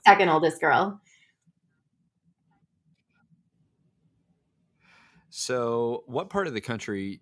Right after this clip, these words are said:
Speaker 2: did you grow up?
Speaker 1: I was born and raised in central Illinois, and I live here today.
Speaker 2: Oh, great. So, uh, I think I remember reading that you made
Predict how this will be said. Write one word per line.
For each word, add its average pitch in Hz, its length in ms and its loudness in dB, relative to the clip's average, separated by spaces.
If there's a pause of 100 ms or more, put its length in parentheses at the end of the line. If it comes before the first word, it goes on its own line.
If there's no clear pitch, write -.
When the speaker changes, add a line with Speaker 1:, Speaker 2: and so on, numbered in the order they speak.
Speaker 2:
did 101 180 -10
you 98 80 -10
grow 92 280 -6
up? 76 180 -12 (1160)
Speaker 1:
I 214 460 6
was 285 220 -2
born 208 360 0
and 233 140 -2
raised 196 500 -2
in 175 480 -4
central 180 480 -4
Illinois, 180 600 -2 (160)
and 175 440 -8
I 170 420 -4
live 180 180 -2
here 196 180 -2
today. 240 420 -2 (1600)
Speaker 2:
Oh, 135 280 -4
great. 101 420 -8
So, 117 480 -6 (580)
uh, 110 520 -6 (400)
I 117 100 -6
think 196 300 -10
I 285 40 -10
remember 113 500 -6
reading 95 640 -8
that 95 180 -8
you 101 140 -8
made 101 460 -6